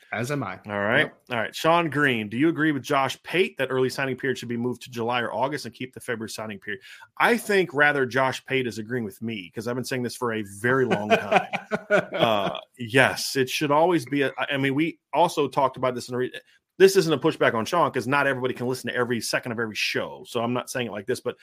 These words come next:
Speaker 2: you know, we did talk about this the other day, Sean, in that I feel it should be a late summer, like, before, it should be before they start their senior year because some of these kids need the opportunity if they want to sign
Speaker 1: Mm-hmm.
Speaker 2: to say,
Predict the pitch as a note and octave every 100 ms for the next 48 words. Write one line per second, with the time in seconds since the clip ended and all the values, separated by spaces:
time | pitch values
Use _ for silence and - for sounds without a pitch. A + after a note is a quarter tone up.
0 | - - _ D#3+ D#3+ D3+ E3 E3+ D#3+ C3+
1 | C#3 C3 B2 C3+ B2+ C#3+ D3+ C3+ A#2 A2+
2 | A2+ B2 A#2 A#2 A2+ G#2+ G2+ G#2 C#3+ E3
3 | - C#3 B2 - B2 A#2 A2+ A2 B2 B2
4 | B2 A2+ G2 G#2 G#2+ A#2+ B2 - D#3+ E3+
5 | E3+ E3+ D#3+ _ _ E3 D#3 E3+ A3+ F3
6 | F3 G3 F#3+ E3+ - D#3 C#3+ C#3 C3+ C#3+
7 | C3 A#2+ C3 B2+ C3+ - B3+ E4+ B3 -
8 | E3 C#3+ C3 D#3 D3 C3+ B2 F3 C#3 C3+
9 | B2+ B2+ A2 A2 - - A#3 - G2+ F2+
10 | G2+ E3 _ _ _ _ _ - A#2 C3+
11 | F3 E3 D3+ B2+ A#2+ B2 B2+